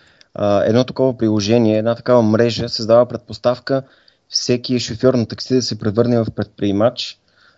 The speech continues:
а, и чрез качеството на услугите си, които предоставя, и чрез рейтинга, който има в системата, да стане много по-независим, отколкото е в момента.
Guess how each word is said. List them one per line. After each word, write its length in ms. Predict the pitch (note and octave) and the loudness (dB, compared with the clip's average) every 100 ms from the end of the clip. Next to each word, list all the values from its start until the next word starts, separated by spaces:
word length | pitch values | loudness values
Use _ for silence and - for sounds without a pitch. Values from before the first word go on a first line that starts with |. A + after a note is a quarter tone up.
| _ _ | _ _
а, 500 | - G#2 G#2 G2+ G2 - _ _ | -2 0 0 -2 -4 -8 _ _
и 600 | - A#2 A2+ A2+ G#2+ G#2+ - - - | -2 0 2 2 2 0 -4 -16 -8
чрез 340 | A#2 A2+ - | -2 -2 0
качеството 500 | - B2 - C3+ C3 | 2 0 0 -4 2
на 80 | A2+ | 2
услугите 380 | G#2+ C3+ B2 A#2 | 4 2 0 -2
си, 160 | - | -4
които 260 | G2 G#2 F#2 | -2 -2 -2
предоставя, 520 | G2+ G2 F#2+ A2+ B2+ | -2 -2 2 6 6
и 60 | C3 | 4
чрез 380 | A2 G#2 - G#2+ | -2 -6 -6 0
рейтинга, 460 | A#2 C3 B2 G#2 F#2+ | 2 2 2 0 0
който 260 | G#2+ G2+ | 0 0
има 140 | G2+ G2 | 2 2
в 40 | F#2+ | 0
системата, 640 | - - G#2+ F#2+ G2 A#2+ C#3 _ _ _ _ - | -2 2 2 2 -2 -4 -6 _ _ _ _ -6
да 160 | G2+ | -4
стане 460 | A2 - A#2+ B2 B2 | 0 4 6 6 6
много 320 | B2 A#2 A#2 | 6 4 2
по-независим, 680 | A#2+ A#2+ A#2+ A2 G#2+ D3 A#2 | 2 4 4 0 0 -2 -2
отколкото 400 | G2 - F#2+ - | -4 -6 -8 -8
е 60 | F#2 | -6
в 100 | - | -2
момента. 400 | F#2+ F#2+ F#2+ | 0 0 -2